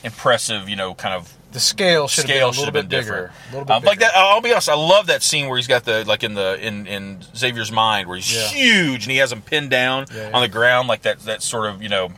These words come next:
Speaker 1: oh God, I fucking love that shot. Like, I, that just looks so cool. And then
Speaker 2: Yeah.
Speaker 1: you get there and he's, like, shorter than the rest of them, and he just,
Speaker 2: Right.
Speaker 1: it just doesn't, it, you know, again, it just kind of ruins the, the mood.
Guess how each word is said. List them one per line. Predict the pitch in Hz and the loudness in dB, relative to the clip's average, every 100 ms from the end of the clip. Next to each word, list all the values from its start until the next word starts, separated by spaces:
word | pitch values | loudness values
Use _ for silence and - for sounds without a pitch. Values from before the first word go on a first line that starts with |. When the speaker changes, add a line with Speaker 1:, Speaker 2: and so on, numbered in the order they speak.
| - - - | -20 -6 2
Speaker 1:
oh | 160 139 - | 4 2 -2
God, | 143 127 | 0 0
I | |
fucking | - 98 101 | 0 -4 0
love | 127 127 | 0 0
that | 104 | -4
shot. | - 95 | -2 -4
Like, | 95 113 | -2 -4
I, | 127 | -2
that | 113 131 | 2 0
just | 113 113 | 0 -10
looks | 120 - | -10 -8
so | 110 101 | -10 -10
cool. | 139 131 - - | -8 -8 -10 -6
And | 123 | 0
then | 139 | 0
Speaker 2:
Yeah. | |
Speaker 1:
you | 135 | 0
get | 147 | -2
there | 139 117 | 0 0
and | 113 | 0
he's, | 110 | -2
like, | 107 101 | -4 -2
shorter | - 117 104 | -2 -4 -4
than | 98 | -8
the | 101 | -6
rest | 104 101 - | -4 -2 -2
of | 101 | -2
them, | 98 101 | -2 -4
and | 101 | -4
he | 101 | -6
just, | 190 - | -6 -8
Speaker 2:
Right. | 110 | -10
Speaker 1:
it | 120 | -6
just | 135 | -4
doesn't, | 165 160 127 - - - - | -2 -2 -6 -14 -20 -20 -12
it, | 160 | -8
you | - 151 | -2 0
know, | 135 120 - | 0 0 -8
again, | 143 135 139 120 | -6 0 0 -2
it | |
just | 110 120 - - - | -8 -12 -14 -20 -6
kind | - 117 | -2 0
of | 110 | -2
ruins | 135 135 120 98 | -4 -4 -6 -4
the, | 98 92 | -4 -4
the | 90 | -6
mood. | 110 131 120 | -6 -6 -6